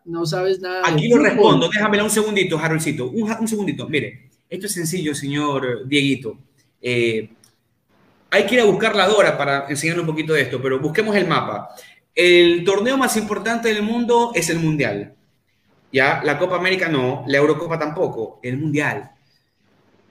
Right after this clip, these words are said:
Speaker 2: Y Perú clasificó en el dos mil dieciocho. ¿De ahí hace cuánto no clasifican siendo finalistas de Copa América? Hace como, ¿cuántos años? ¿Veinte, treinta?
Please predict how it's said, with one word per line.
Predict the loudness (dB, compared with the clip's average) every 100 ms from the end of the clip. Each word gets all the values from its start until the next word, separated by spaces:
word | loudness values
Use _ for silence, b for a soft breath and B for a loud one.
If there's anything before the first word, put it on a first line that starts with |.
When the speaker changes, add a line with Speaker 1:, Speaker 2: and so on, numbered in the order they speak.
| -2
Speaker 2:
Y | 0
Perú | 2 2
clasificó | 0 -2 -2 -4 -2 -2 -2 -4 -16 -8
en | -6
el | -4
dos | -2
mil | -2 -2 -2
dieciocho. | -4 -2 0 -2 -6 -18 -20 _ _ _ _
¿De | -4 0
ahí | 2
hace | 0 -2 -6
cuánto | -8 -6
no | -4
clasifican | -4 -4 -4 -6 -6 -8 -10 -12
siendo | -6 -6 -6
finalistas | -8 -10 -8 -8 -8 -8
de | -12
Copa | -14 -14
América? | -4 -4 -4 -16 -20 -20 _ _ _ _ -18
Hace | -14 -12 -14
como, | -8 -8 -6 -8
¿cuántos | -8 -6
años? | -6 -6 -10 -12 -16 -18 _
¿Veinte, | -6 -2 0 -2 -4
treinta? | -4 -4 -6 -12